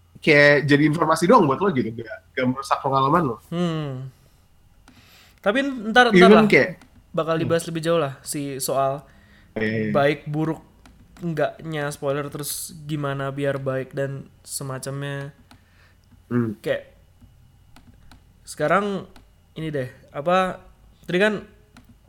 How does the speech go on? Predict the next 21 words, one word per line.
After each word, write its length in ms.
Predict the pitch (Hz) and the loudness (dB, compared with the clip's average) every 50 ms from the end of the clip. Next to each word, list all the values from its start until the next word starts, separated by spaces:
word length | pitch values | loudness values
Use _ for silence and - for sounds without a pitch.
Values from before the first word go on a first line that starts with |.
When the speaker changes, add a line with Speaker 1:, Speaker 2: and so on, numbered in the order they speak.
| _ - - - - - - - - _ _ _ _ _ _ _ _ _ _ | _ -20 -20 -20 -20 -20 -20 -20 -20 _ _ _ _ _ _ _ _ _ _
Speaker 2:
pengalaman 420 | - - 127 123 123 127 - - - | -2 2 6 6 6 6 6 4 4
Speaker 1:
Dan 100 | 139 139 | 6 6
tadi 80 | 143 143 127 | 8 8 8
gua, 240 | 127 131 139 131 131 | 8 8 8 6 6
Speaker 2:
spesifik, 180 | - 202 - - | 4 2 2 4
Speaker 1:
kalau 200 | - 147 151 151 | 6 6 6 8
Speaker 2:
ya. 80 | 160 | 8
Speaker 1:
dari 140 | 151 147 147 | 8 6 8
lo 100 | 196 240 | 6 6
ada 160 | 208 147 147 135 | 8 8 6 6
contoh 260 | - - 160 185 220 | 6 2 -4 -2 -2
gak, 140 | 180 123 101 | 0 0 0
Poy? 160 | - 104 101 120 - _ _ _ _ _ _ _ _ _ | -2 -4 -6 -6 -10 _ _ _ _ _ _ _ _ _
Speaker 2:
Gue 260 | 156 147 151 160 156 139 | -14 -10 -8 -6 -6 -6
ya. 120 | 127 - - - _ _ _ _ _ _ _ _ _ _ _ _ _ _ - | -8 -8 -12 -16 _ _ _ _ _ _ _ _ _ _ _ _ _ _ -16
Speaker 1:
Terkena 320 | 156 127 131 127 139 127 123 | -12 -10 -6 -2 2 2 2
spoiler 380 | 123 - 139 131 131 127 127 127 | 2 2 2 2 4 4 4 2
seperti 380 | 123 139 127 120 120 120 120 - - _ _ - _ _ _ _ _ _ _ _ _ _ _ _ _ - | 2 0 -4 -4 -4 -6 -8 -10 -12 _ _ -20 _ _ _ _ _ _ _ _ _ _ _ _ _ -20
Speaker 2:
Apa 240 | 160 180 196 - 302 | -18 -16 -12 -10 -10
ya? 180 | 220 143 127 135 135 - - _ _ _ _ _ _ _ _ _ _ _ _ _ _ _ _ _ _ _ _ - _ _ _ _ _ _ _ _ _ _ _ _ _ _ _ _ _ _ _ _ _ _ _ _ - - _ _ _ _ _ _ | -8 -8 -10 -10 -14 -18 -20 _ _ _ _ _ _ _ _ _ _ _ _ _ _ _ _ _ _ _ _ -20 _ _ _ _ _ _ _ _ _ _ _ _ _ _ _ _ _ _ _ _ _ _ _ _ -20 -20 _ _ _ _ _ _
Kayak, 360 | - - 185 180 175 165 - | -10 -8 -6 -4 -4 -6 -8